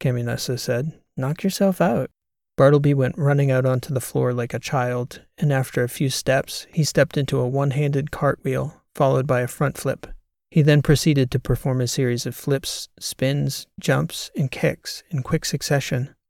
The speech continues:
almost as though it were a gymnastics routine. By the time Caminessa finally caught up with him, he was on his knees at the far end of the room, looking out the observation window,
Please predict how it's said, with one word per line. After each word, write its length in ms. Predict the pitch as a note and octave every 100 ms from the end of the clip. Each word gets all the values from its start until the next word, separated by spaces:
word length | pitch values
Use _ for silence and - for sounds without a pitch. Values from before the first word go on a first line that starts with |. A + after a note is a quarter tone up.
| -
almost 340 | D#3 E3 -
as 160 | C#3+ -
though 220 | C#3 C3
it 120 | C3+
were 100 | C3
a 60 | C3
gymnastics 680 | C3 C3 C3+ C#3 C3+ - -
routine. 480 | B2+ - B2 C#3 - _ _ -
By 200 | D#3+ C3+
the 80 | C#3+
time 340 | - D#3+ E3+
Caminessa 640 | - D#3+ D3 C#3 C3 C#3
finally 400 | B2 C#3 C3+ B2+
caught 240 | B2 C#3 B2+
up 140 | B2
with 120 | C#3+ -
him, 240 | C#3+ D3+ - _
he 160 | -
was 160 | C#3+ C3+
on 160 | C#3 C#3
his 160 | C3
knees 360 | C#3 C#3 C3 C#3
at 120 | B2+
the 100 | A#2+
far 240 | - C3+
end 220 | B2+ C3 B2
of 100 | B2+
the 100 | B2+
room, 440 | C3 C3 C3 - _ -
looking 300 | D3+ - C#3
out 160 | B2+
the 120 | - B2+
observation 720 | B2+ - C3 C3 C3 B2 B2
window, 400 | A#2 A#2+ A#2+